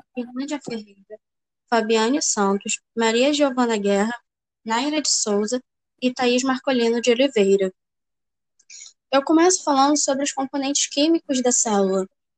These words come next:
A composição química da célula pode variar conforme o tipo celular,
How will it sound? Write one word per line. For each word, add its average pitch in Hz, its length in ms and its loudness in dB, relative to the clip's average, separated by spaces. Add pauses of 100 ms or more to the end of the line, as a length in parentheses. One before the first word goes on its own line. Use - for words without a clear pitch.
(420)
A 247 100 0
composição 302 600 0
química 330 420 -2
da 226 120 -4
célula 226 440 -4
pode 233 220 -4
variar 247 460 -4
conforme 285 500 -4
o - 20 -8
tipo 294 240 -6
celular, - 480 -4